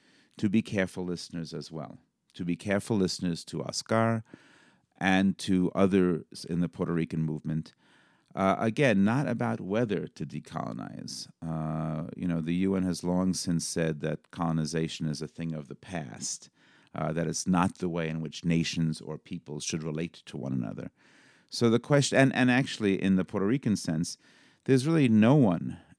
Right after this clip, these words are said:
uh, of any significance on the island saying that the relationship as it is,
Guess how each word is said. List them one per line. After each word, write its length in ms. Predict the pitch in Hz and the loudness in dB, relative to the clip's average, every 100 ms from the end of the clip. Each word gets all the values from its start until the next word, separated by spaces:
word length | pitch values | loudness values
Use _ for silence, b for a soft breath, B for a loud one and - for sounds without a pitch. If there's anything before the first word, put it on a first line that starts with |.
| _ - | _ -4
uh, 680 | 90 87 85 85 85 80 78 | 0 0 0 0 -2 -4 -6
of 240 | - 85 78 | -4 -4 -2
any 220 | 92 95 | 0 0
significance 800 | - 85 95 113 - - 78 71 | -2 -4 -2 -2 -4 -4 -4 -4
on 180 | - 78 | -6 -4
the 160 | 76 | -4
island 360 | 73 71 73 73 _ b b | -4 -6 -6 -6 _ b b
saying 540 | - - 107 101 95 | -6 2 6 8 8
that 200 | 90 82 | 6 2
the 100 | 90 | 0
relationship 800 | 87 87 87 95 - 87 - 85 - | 2 2 2 2 0 -2 -2 -4 -4
as 320 | 90 92 92 - | 0 2 2 2
it 200 | 92 - | 0 0
is, 600 | 87 92 82 76 - - | 2 4 4 0 -4 -6